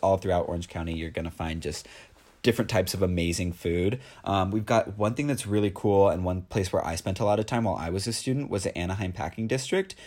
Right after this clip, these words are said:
um, which is basically, like, if you're familiar with New York, it's very similar to the Chelsea Marketplace, um, but it's basically this big building that's kinda, like, warehouse style, but it's really beautifully decorated, and they've got just a ton of little, like, kinda booths and stands for food, so you can get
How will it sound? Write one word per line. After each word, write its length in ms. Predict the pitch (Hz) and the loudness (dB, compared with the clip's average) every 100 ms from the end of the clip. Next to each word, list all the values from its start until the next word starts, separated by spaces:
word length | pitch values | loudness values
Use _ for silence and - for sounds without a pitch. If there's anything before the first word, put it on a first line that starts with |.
| - - | -14 -2
um, 160 | 101 | 0
which 180 | 98 101 | 0 0
is 80 | 113 | -2
basically, 540 | - 123 127 135 135 | 2 2 2 0 2
like, 240 | 131 117 - - - | 4 4 2 -14 -6
if 240 | 110 104 117 | -2 0 2
you're 240 | 107 - | 2 2
familiar 320 | - 117 110 | 0 2 4
with 180 | 107 104 | 4 2
New 80 | 107 | 2
York, 280 | 95 98 101 | 2 2 0
it's 80 | |
very 180 | - 98 | 0 0
similar 400 | 95 - 98 98 | 0 -2 0 0
to 80 | 92 | 0
the 80 | 90 | -2
Chelsea 380 | - 92 92 95 | -2 -4 -4 -2
Marketplace, 720 | 85 85 - - 156 170 - - - | -2 -2 -4 0 2 2 -2 -10 -10
um, 160 | - 101 | -4 0
but 100 | 107 | 2
it's 120 | 113 | 0
basically 400 | 147 147 - 147 | 0 0 2 2
this 160 | 135 131 | 2 2
big 260 | 123 117 | 2 2
building 360 | 101 107 107 107 | 4 4 4 2
that's 120 | 98 | 0
kinda, 180 | - 101 | -4 -2
like, 160 | 95 90 | -2 0
warehouse 400 | 92 104 113 117 | 0 2 2 0
style, 300 | 127 135 139 | 2 4 4
but 140 | - | 2
it's 180 | 87 - | -2 -4
really 240 | 101 107 98 - - | 0 2 2 -2 -8
beautifully 340 | 107 101 101 92 | -2 -2 -2 -2
decorated, 600 | 82 87 107 120 147 151 - - | -2 -2 0 4 2 2 -14 -8
and 100 | 104 | -2
they've 80 | 101 | 2
got 160 | 95 92 | 2 0
just 180 | 101 | -2
a 60 | 95 | -4
ton 220 | - 123 | -2 0
of 200 | 117 110 | 0 -2
little, 220 | 113 110 | 0 2
like, 220 | 104 90 - | 2 0 -2
kinda 180 | 113 | -2
booths 560 | 92 87 92 101 - - | -2 0 2 2 -2 -10
and 240 | - 90 | -6 -6
stands 500 | 87 - 87 87 107 | -6 -4 -2 -2 -4
for 160 | - 104 | -4 -4
food, 420 | 95 95 101 123 | -2 0 0 0
so 100 | - | -2
you 140 | 92 90 | -2 -2
can 100 | 95 | -2
get 220 | 87 - | -2 -2